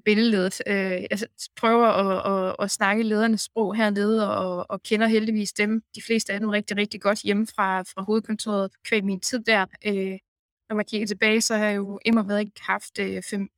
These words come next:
fem, seks måneder, øh, på hovedkontoret sammen med dem, og været ret tæt på dem. Øh, så det, det gør det, øh, setup'et også, øh, meget... Øh, meget lettere, uden at det er noget, man egentlig tænker over.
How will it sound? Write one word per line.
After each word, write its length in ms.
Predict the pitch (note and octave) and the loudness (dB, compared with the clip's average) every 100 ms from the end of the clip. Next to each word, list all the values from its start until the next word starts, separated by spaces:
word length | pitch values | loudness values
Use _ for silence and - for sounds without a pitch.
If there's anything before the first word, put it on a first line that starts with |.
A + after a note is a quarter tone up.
| - | -6
fem, 240 | A3 G3+ G3 _ _ | -4 -4 -6 _ _
seks 300 | - A#3+ - | -4 -4 -2
måneder, 320 | A3 G#3 A3 G3 _ | 0 2 0 -2 _
øh, 220 | G3+ F#3+ F#3 | -4 -2 -4
på 120 | G3 - | -10 -4
hovedkontoret 640 | A3 G#3+ G3 - G3 - | -4 -4 -8 -6 -10 -6
sammen 240 | - A#3 | -4 -2
med 80 | G3 | -4
dem, 200 | - A3 - _ - | -2 -2 -2 _ -8
og 60 | |
været 200 | G#3 A3+ | -4 -4
ret 100 | - - | -4 -6
tæt 180 | - A3+ | -6 -4
på 100 | - | -6
dem. 220 | A3 C4 - _ _ _ _ _ A#3 | -2 -2 -2 _ _ _ _ _ 2
Øh, 400 | A#3 G#3+ G3+ G3 G3 G3 G3 | 4 4 0 -4 -4 -4 -4
så 140 | - - | -8 -10
det, 80 | A3+ - _ - | -14 -14 _ -6
det 160 | G#3 | -2
gør 180 | - F#3+ | 0 2
det, 220 | B3 G3 - - | 2 -2 -4 0
øh, 160 | A3 G#3 | 2 2
setup'et 680 | - A3 G#3 G#3+ G#3+ A#3+ | 0 -2 0 0 2 0
også, 360 | - G#3 - - G#3+ | 0 0 -2 -6 -4
øh, 680 | G3 F#3+ F#3+ F#3 F3+ F3+ F3+ | -2 0 -2 -4 -4 -6 -6
meget... 640 | F#3+ F#3+ G3 G#3 G3+ E3+ E3 | -2 0 0 0 -2 -4 -8
Øh, 60 | E3+ _ _ _ _ _ | -10 _ _ _ _ _
meget 260 | F#3+ F#3+ G#3+ | 0 2 4
lettere, 440 | G#3+ G#3 B3 G#3 - | 4 2 2 2 0
uden 180 | G#3+ G#3+ | 2 4
at 140 | G3+ - | 2 2
det 100 | F#3+ | -2
er 40 | |
noget, 220 | F#3+ G3 | 0 -2
man 160 | G3+ F#3+ | -2 -4
egentlig 280 | G3 F#3 - | -6 -6 -10
tænker 300 | G#3 F#3+ G3+ | -6 -4 -4
over. 240 | - - | -6 -10